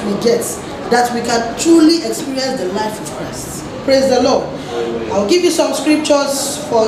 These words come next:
Speaker 1: this understanding of complete changeover. First John two and verse nine, Second Corinthians six and verse fourteen, Colossians one and verse thirteen, First Peter four verse one to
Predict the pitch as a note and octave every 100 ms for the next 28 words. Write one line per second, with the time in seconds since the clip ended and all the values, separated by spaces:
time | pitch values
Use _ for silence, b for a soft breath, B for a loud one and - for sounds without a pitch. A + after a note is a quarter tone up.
0 | G#3+ D4 C4+ A#3 A3+ C4+ C4+ C#4 A3+ G#3
1 | - - - A3 C4 C#4 C#4+ C#4 B3 A3
2 | F#3 - - - - - - D4 C#4+ C#4
3 | C4+ C4 C#4 A#3+ G#3 G3+ G#3 - A#3+ B3+
4 | D#4 F#4 - - - - - - - -
5 | C#4+ C#4+ C#4 B3+ B3 C#4 C4 C4 - B3
6 | - G#3 G3 F#3+ - G#3+ G3+ C#4 C#4 D#4+
7 | F4 - - - - - - - A3+ C4+
8 | C#4+ - D4 C#4+ B3+ B3 A3 F#3+ F#3+ -
9 | B3+ A#3 A3+ C4 C4 D4+ - - - -
10 | - - - D#4 D4+ D4 C#4+ C4+ C4+ C4+
11 | B3 A#3 A#3 A3 F#3+ - A3 G#3+ G#3